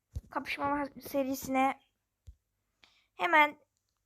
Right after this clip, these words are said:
Aydın'la oynayacağız. İnşallah yenerim. Önceki kapışmada iki bir yenilmiştim. Çok kötü oynamıştım.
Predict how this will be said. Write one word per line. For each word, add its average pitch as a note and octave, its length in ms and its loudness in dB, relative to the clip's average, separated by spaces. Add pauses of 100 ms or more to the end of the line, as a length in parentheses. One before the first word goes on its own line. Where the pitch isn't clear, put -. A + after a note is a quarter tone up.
(720)
Aydın'la D4+ 840 6 (1900)
oynayacağız. C4 960 2 (760)
İnşallah E4+ 840 4
yenerim. D#4+ 480 6
Önceki E4 420 -2
kapışmada D4+ 680 2
iki D#4+ 320 0
bir E4 100 0
yenilmiştim. D#4 840 -2 (800)
Çok D#4+ 300 0
kötü D4 200 -2
oynamıştım. C#4 680 -2